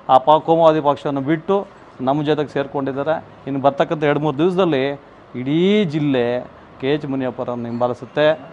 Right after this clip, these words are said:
ಅವ್ರ ಹಿಂದೆ ಇರುತ್ತೆ. ಅವರನ್ನು ಎಂಟನೇ ಬಾರಿ ಕೂಡ ಅತಿ ಹೆಚ್ಚಿನ ಮತದಲ್ಲಿ ನಾವು ಗೆಲ್ಲಿಸ್ಕೊಡ್ತೀವಿ.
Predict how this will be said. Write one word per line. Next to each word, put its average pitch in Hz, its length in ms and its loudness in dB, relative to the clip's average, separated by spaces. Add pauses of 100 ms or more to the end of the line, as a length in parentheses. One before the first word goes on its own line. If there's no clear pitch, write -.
(140)
ಅವ್ರ 120 140 0
ಹಿಂದೆ 156 360 2
ಇರುತ್ತೆ. 135 500 0 (200)
ಅವರನ್ನು 131 440 4 (420)
ಎಂಟನೇ 170 380 2
ಬಾರಿ 156 280 8
ಕೂಡ 165 160 -2
ಅತಿ 139 260 4
ಹೆಚ್ಚಿನ 147 440 -2
ಮತದಲ್ಲಿ 143 420 -2
ನಾವು 127 120 0
ಗೆಲ್ಲಿಸ್ಕೊಡ್ತೀವಿ. 113 580 -8